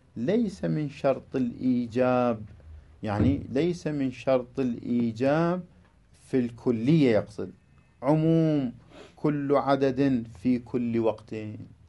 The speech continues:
نعم، عموم كل عدد صحيح، عموم كل عدد صحيح، ولكن في كل وقت لا،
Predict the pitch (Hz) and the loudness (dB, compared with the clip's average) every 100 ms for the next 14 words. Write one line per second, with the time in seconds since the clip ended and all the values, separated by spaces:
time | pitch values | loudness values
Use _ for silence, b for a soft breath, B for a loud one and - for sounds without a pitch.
0 | _ - 214 156 113 123 170 196 185 185 | _ -2 0 2 0 0 2 2 0 0
1 | 190 180 175 180 175 185 240 233 185 165 | 0 2 2 4 4 4 4 2 2 2
2 | 104 - - 127 165 185 180 - 170 165 | 0 -4 -8 0 2 2 0 0 2 4
3 | 165 170 180 170 233 254 240 - - - | 4 6 4 6 6 6 2 -8 -20 -20
4 | - - 170 185 - - - 135 143 135 | -6 2 6 6 6 0 -6 4 6 6
5 | - 127 - 127 - 123 117 113 113 175 | 2 -4 0 0 0 0 2 2 0 -6
6 | 170 95 | -4 -6